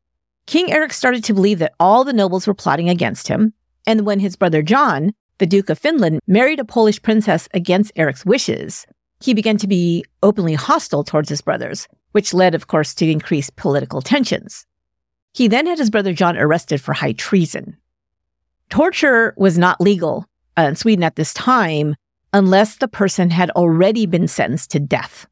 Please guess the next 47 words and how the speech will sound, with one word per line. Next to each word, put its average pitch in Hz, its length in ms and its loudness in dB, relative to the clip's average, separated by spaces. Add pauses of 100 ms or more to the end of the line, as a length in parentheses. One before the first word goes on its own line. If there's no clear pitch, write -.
For 180 160 -2
whatever 151 240 2
reason, 151 300 0
this 143 180 -4
was 135 140 -4
the 139 100 -4
way 139 120 0
it - 80 -6
worked - 360 -2 (480)
in, 160 240 2
uh, 160 160 0
the 185 120 2
laws 147 320 2
then. 113 280 -4 (320)
Because 294 280 0
of 339 80 -2
this, 185 180 -6
over 214 200 2
three 294 380 4
hundred 285 300 -2
nobles 196 720 -2
were 214 100 4
sentenced 233 440 2
to 202 80 -2
death 175 360 0
by 151 240 2
King 165 300 -2
Eric, - 400 -4 (300)
and 170 400 0
they 156 120 4
were 143 200 2
then, 143 240 0
of 139 120 -4
course, - 220 -6
tortured. - 420 -4 (680)
So - 140 -6
we're 208 120 2
gonna 269 140 2
talk 269 160 0
about 214 240 0
Niels 185 320 4
Sture, 156 480 -4 (100)
S - 160 -4
T - 160 -8
U 143 180 -4
R - 160 -2
E. - 180 -10